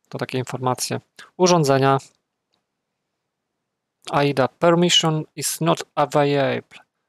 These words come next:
Requesting camera permission. Sony. Jest. Soniaka mam matrycę. Sony I M X dwieście czterdzieści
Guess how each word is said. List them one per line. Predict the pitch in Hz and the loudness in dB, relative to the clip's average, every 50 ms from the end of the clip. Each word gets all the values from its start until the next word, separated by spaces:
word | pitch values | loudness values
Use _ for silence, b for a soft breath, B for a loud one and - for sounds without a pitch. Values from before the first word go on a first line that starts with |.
| _ _ _ _ _ _ _ _ _ - | _ _ _ _ _ _ _ _ _ -8
Requesting | 139 135 139 139 - - - 135 143 151 143 - - 147 143 - | -6 -4 -4 -6 -6 -8 -6 -4 -4 -4 -4 -4 -6 -6 -6 -6
camera | - - 135 135 139 135 135 | -4 -4 -2 0 0 0 -2
permission. | _ - 135 131 131 131 123 - - - 120 117 117 123 _ _ _ _ _ _ _ _ _ _ _ _ - | _ -4 -6 -4 -4 -4 -4 -4 -4 -6 -6 -8 -10 -12 _ _ _ _ _ _ _ _ _ _ _ _ -6
Sony. | - - - 190 185 180 156 139 123 113 107 _ _ _ _ _ _ _ _ _ _ _ _ _ _ _ _ _ _ _ _ _ _ _ _ _ _ _ _ _ _ _ _ _ _ - | -2 0 2 2 2 2 0 -2 -6 -8 -12 _ _ _ _ _ _ _ _ _ _ _ _ _ _ _ _ _ _ _ _ _ _ _ _ _ _ _ _ _ _ _ _ _ _ -8
Jest. | 135 143 156 160 156 139 - - - - - - - - _ _ _ _ _ _ _ | 0 2 4 4 4 4 2 -2 -4 -6 -8 -10 -16 -20 _ _ _ _ _ _ _
Soniaka | - - - - - 147 147 151 147 - 143 135 | -12 -10 -6 0 0 2 2 2 0 0 -2 -2
mam | 135 131 127 | -2 -2 -2
matrycę. | 127 127 - - 131 131 127 - - 117 117 _ _ _ - - | -4 -6 -4 -2 -4 -4 -4 -4 -8 -8 -10 _ _ _ -16 -10
Sony | - - 165 160 156 151 - - _ _ _ _ _ _ _ _ - | -4 0 0 2 2 2 -2 -4 _ _ _ _ _ _ _ _ -10
I | 185 185 - - | -10 -10 -4 0
M | 170 160 151 151 | 0 0 0 2
X | 165 165 156 - - | 0 0 0 -2 -6
dwieście | - 139 156 151 - - 147 | -4 -2 -2 -2 0 -2 0
czterdzieści | - - - 147 139 123 127 147 147 139 - - 143 139 143 139 | -2 -2 0 0 -2 0 0 -2 0 0 -2 -2 -2 -4 -4 -4